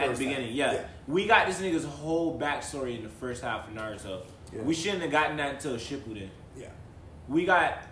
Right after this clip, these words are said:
Speaker 2: everything about his father. This nigga was the White Flame, the White Fang.
Speaker 1: Nah, did we get that?
Speaker 3: Yeah,
Speaker 2: Yes,
Speaker 1: No,
Speaker 2: we
Speaker 1: got
Speaker 2: did.
Speaker 1: that, I was gonna
Speaker 3: We
Speaker 1: say
Speaker 3: did.
Speaker 2: No, we got
Speaker 3: No,
Speaker 2: that in the
Speaker 3: we
Speaker 2: fir-, we
Speaker 3: did.
Speaker 2: got that around when, we got that around when, uh,
Speaker 1: They went to the same
Speaker 2: when
Speaker 1: place
Speaker 2: Ha-,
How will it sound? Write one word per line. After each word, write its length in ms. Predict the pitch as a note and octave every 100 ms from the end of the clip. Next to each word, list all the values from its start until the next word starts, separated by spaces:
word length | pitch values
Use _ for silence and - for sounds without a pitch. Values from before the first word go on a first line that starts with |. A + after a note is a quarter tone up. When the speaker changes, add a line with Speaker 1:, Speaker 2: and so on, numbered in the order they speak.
| -
Speaker 2:
everything 480 | D#3+ F3+ F#3+ F#3+ F3+
about 280 | E3+ D#3
his 140 | F3 -
father. 580 | - D#3 C#3+ C3+ C3 C#3+ B2+
This 120 | B2+
nigga 120 | C#3+
was 140 | C#3 B2+
the 80 | A#2+
White 320 | A2+ C3 -
Flame, 400 | - C#3+ C3 A#2
the 60 |
White 260 | A#2 B2+ -
Fang. 540 | - C#3+ C3 B2 A#2+ - C3 D3+
Speaker 1:
Nah, 220 | F3 F3 - F3 -
did 140 | D3 D#3
we 60 | F3
get 160 | F#3
that? 80 | - - -
Speaker 3:
Yeah, 220 | A#2+ C#3
Speaker 2:
Yes, 240 | D#3 -
Speaker 1:
No, 60 | -
Speaker 2:
we 60 | C#3+
Speaker 1:
got 80 | C#3
Speaker 2:
did. 100 | -
Speaker 1:
that, 80 |
I 80 | -
was 100 | G#3
gonna 120 | G#3
Speaker 3:
We 60 | -
Speaker 1:
say 180 | - G3+
Speaker 3:
did. 380 | C3+ B2 - D3+
Speaker 2:
No, 240 | E3 E3
we 100 | F#3+
got 120 | F#3
Speaker 3:
No, 40 | B2+
Speaker 2:
that 80 | B2
in 60 | B2+
the 40 |
Speaker 3:
we 60 | -
Speaker 2:
fir-, 100 | F3
we 100 | E3
Speaker 3:
did. 80 | G3+
Speaker 2:
got 180 | G3+
that 140 | G3 F#3+
around 480 | F#3 F#3 F3+ F3 E3
when, 380 | F3 E3 D3+
we 80 | D3
got 180 | D#3+ D#3
that 120 | D#3+
around 400 | D#3 D#3 D3+ D3+
when, 200 | D3 D3
uh, 500 | C#3+ C3+ C3 B2+ A#2+ A#2
Speaker 1:
They 80 |
went 180 | D3 D#3
to 80 | C#3+
the 80 | B2
same 220 | - F3
Speaker 2:
when 260 | D#3+ D3+ D3
Speaker 1:
place 100 | C#3+
Speaker 2:
Ha-, 260 | D#3 D#3